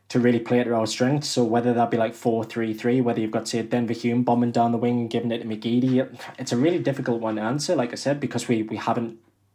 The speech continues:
haven't, say, fully witnessed the, the squad being at full strength, and I don't think we will due to the nature of the injuries. But I, I wouldn't settle on a preferred one at the moment. I would just kind of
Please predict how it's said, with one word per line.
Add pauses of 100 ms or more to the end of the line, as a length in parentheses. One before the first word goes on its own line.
haven't,
say,
fully
witnessed
the,
the
squad
being
at
full
strength,
and
I
don't
think
we
will
due
to
the
nature
of
the
injuries.
But (1200)
I,
I
wouldn't
settle
on
a
preferred
one
at
the
moment.
I
would
just
kind
of